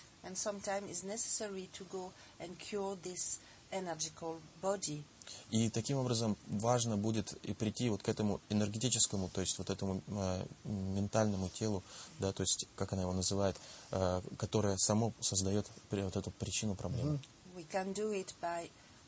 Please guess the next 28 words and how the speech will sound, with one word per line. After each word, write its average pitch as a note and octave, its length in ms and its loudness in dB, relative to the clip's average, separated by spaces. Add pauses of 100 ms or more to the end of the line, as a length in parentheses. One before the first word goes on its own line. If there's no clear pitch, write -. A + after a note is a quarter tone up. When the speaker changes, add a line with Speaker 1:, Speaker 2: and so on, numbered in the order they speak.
Speaker 1:
osteopathic F#3+ 580 -6
treatment F#3 540 -4
too, A#3+ 140 -6 (100)
like D#3+ 160 -6 (120)
biodynamic G#3+ 640 -6 (140)
treatment. C#4 400 -12 (260)
Speaker 2:
Мы B2 140 2
можем C3+ 240 4
сделать C3 260 4
это A#2 220 -2
через B2 280 4
остеопатическое B2+ 760 8
лечение, G2+ 480 2
например, G2 340 0
через G2 240 2
биодинамику. G#2+ 600 0 (340)
Speaker 1:
Mm-hmm. F#3 300 -14 (640)
And, G#3+ 480 0 (120)
uh, D#3+ 380 -4
for G3 180 -4
example, A3 380 -4
w-, E3+ 360 -10
when F3+ 220 -8
we F#3 80 -4
speak - 320 -6
about E3+ 300 -4 (380)
treated G3 380 -2
the E3 220 -4